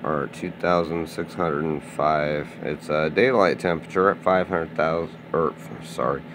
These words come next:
<laughs> five thousand K. God, I couldn't imagine five hundred thousand. But, um, supposedly this bulb lasts thirteen years. It's non-dimmable,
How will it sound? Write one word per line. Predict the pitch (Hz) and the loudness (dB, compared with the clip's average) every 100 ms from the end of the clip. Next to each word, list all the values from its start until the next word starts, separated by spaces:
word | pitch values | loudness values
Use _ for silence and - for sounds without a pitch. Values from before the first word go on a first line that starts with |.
| - | -16
<laughs> | - - | -16 -12
five | - 120 92 | 6 6 6
thousand | - - 110 110 107 90 78 | 0 4 6 6 6 0 2
K. | 85 82 80 80 - | 4 6 4 -2 -2
God, | 73 71 | 0 0
I | 73 | 0
couldn't | 82 - | -2 -2
imagine | 73 76 76 - | -2 -2 -2 -4
five | 69 60 | -2 -2
hundred | - 78 - | 0 -2 -2
thousand. | - 58 64 82 - - - - - - - - - | -4 -4 -6 -10 -12 -14 -14 -14 -14 -14 -16 -12 4
But, | 104 98 | 6 8
um, | 95 87 80 - - - - - | 8 6 0 -8 -16 -16 -16 -16
supposedly | - 101 127 151 147 101 95 87 | -2 4 6 6 6 6 6 6
this | 80 | 0
bulb | 80 87 90 78 | 2 6 6 6
lasts | 76 65 69 | 4 2 0
thirteen | 65 55 - 69 | -4 -4 -6 -4
years. | 67 65 67 - - | -2 -2 -4 -6 -10
It's | - - | -6 4
non-dimmable, | 107 104 85 73 76 71 76 76 | 6 6 4 0 0 -2 -2 -2